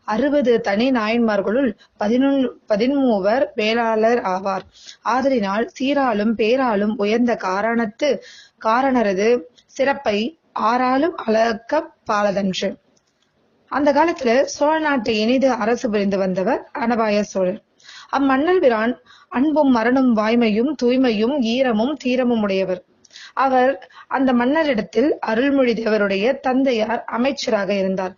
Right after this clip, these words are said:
சோழர் அமைச்சரை ஒரு, ஒரு சமயம் "கடலினும் பெரிது எது, உலகினும் பெரிது எது,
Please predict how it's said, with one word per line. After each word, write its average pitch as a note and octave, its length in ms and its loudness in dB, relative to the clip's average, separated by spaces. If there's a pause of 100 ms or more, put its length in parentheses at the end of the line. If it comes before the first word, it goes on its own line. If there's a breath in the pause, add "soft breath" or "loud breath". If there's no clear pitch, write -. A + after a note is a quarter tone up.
(240 loud breath)
சோழர் D4 480 2
அமைச்சரை A3 640 0
ஒரு, A3+ 240 2 (640 soft breath)
ஒரு C#4+ 180 4
சமயம் G#3+ 440 0 (340 soft breath)
"கடலினும் C4+ 460 2
பெரிது G#3 360 0
எது, G3+ 220 -2 (340)
உலகினும் D#4 480 0
பெரிது G#3+ 340 0
எது, G3+ 220 0